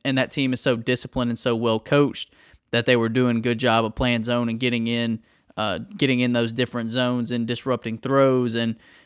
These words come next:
making Brady scramble out of the pocket. And, uh, I think if they would have opened up the, the passing game a little bit more, I think they would have had more success. But clearly they had a game plan that they wanted to stick to in this game. Uh, Brady White didn't play the best game of his season for sure.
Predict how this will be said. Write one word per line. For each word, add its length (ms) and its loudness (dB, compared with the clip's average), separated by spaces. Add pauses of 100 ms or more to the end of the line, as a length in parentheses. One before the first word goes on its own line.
making 360 2
Brady 220 2
scramble 400 -2
out 120 2
of 80 -4
the 60 -10
pocket. 600 2 (1200)
And, 260 4
uh, 160 4
I 100 4
think 220 2
if 80 4
they 120 4
would 120 6
have 80 4
opened 220 2
up 100 -2
the, 120 -4 (160)
the 240 0 (260)
passing 440 2
game 200 2
a 40 0
little 180 0
bit 100 -2
more, 320 0
I 60 2
think 220 -4
they 120 0
would 160 -2
have 100 -4
had 140 -2
more 220 -4
success. 560 0
But 320 -2
clearly 320 4
they 160 2
had 160 0
a 20 -2
game 240 0
plan 220 -2
that 140 -4
they 100 0
wanted 280 -4
to 60 -6
stick 280 -6
to 160 -4
in 100 -4
this 160 -8
game. 360 2 (520)
Uh, 100 -2
Brady 240 2
White 260 4
didn't 200 -2
play 160 4
the 80 -2
best 260 0
game 160 0
of 140 -4
his 160 -2
season 340 0
for 140 -10
sure. 500 2